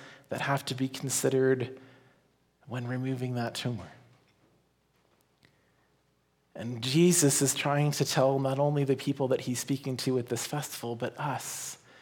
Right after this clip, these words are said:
that that's what he's about doing.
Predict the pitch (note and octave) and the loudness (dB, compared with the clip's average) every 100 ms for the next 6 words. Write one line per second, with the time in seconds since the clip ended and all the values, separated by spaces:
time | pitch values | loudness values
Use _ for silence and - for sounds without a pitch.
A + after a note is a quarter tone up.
0 | - - - _ A2+ - - E3 D3+ - | -20 -20 -20 _ -10 -8 -4 -4 -2 -4
1 | - C#3+ C#3+ - D3 D3 C#3+ C3+ C3 B2+ | -2 -4 -4 -2 0 2 2 0 0 0
2 | D3+ C#3 A2 | 2 2 0